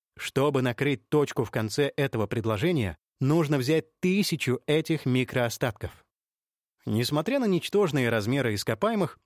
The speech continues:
новость о них оказалась достаточно важной для того,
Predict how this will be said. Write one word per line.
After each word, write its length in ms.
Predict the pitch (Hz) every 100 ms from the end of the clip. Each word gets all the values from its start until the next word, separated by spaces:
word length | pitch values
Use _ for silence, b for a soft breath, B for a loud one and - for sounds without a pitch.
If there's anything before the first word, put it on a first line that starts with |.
| -
новость 420 | 156 214 208 -
о 60 |
них 180 | 147 185
оказалась 520 | 139 120 117 175 143
достаточно 720 | 107 123 - 208 196 180 143 139
важной 460 | 120 151 104 101
для 180 | 95 101
того, 280 | 101 101 165